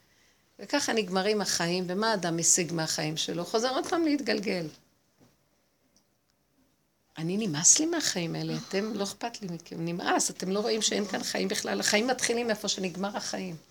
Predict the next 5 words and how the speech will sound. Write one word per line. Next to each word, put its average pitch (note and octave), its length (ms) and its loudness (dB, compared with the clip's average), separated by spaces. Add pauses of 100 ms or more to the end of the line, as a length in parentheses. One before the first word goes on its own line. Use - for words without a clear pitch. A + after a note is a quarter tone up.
(840)
החיים G#3 720 0
האלה A3+ 320 2
לא G#3 140 2
נקראים G3 480 0
חיים. E3 360 -2